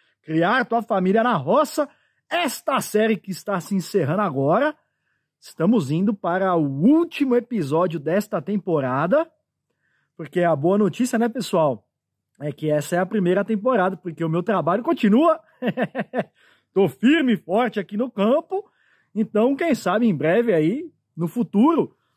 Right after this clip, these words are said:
teremos a segunda temporada, a terceira e por aí vai, porque os meus planos é de estar cada vez mais aqui na roça e com roças mais fortes pelo país aí. Esta é uma missão que eu tenho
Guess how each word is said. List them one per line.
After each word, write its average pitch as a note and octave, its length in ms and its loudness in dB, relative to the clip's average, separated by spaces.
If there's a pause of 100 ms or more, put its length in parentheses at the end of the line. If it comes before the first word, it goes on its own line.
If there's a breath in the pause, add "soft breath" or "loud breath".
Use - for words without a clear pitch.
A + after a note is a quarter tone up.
(160)
teremos E3+ 340 0
a D4 120 2
segunda A#3 400 0
temporada, G3 560 0
a G#3 40 -4
terceira C4 600 -2
e F#3+ 100 0
por A3 260 -2
aí A#3 140 2
vai, A#3 340 0 (720)
porque F3 280 -2
os E3 200 2
meus A#3 260 2
planos C4 460 0
é G#3+ 140 4
de A3 100 -2
estar G#3 460 -4
cada A#3 300 -2
vez F3 640 -2 (400)
mais A#3 420 2
aqui D4+ 220 -2
na E4+ 100 -2
roça C4 460 -2 (340)
e G3+ 140 -2
com A#3+ 200 0
roças G#3 460 0
mais A3+ 320 0
fortes B3 560 0
pelo C4+ 240 -2
país B3 380 0
aí. G#3+ 260 -2 (720)
Esta G3 320 -2
é B3 60 4
uma A#3 220 4
missão B3 460 2
que A#3+ 80 -4
eu A#3 80 2
tenho A#3 460 -2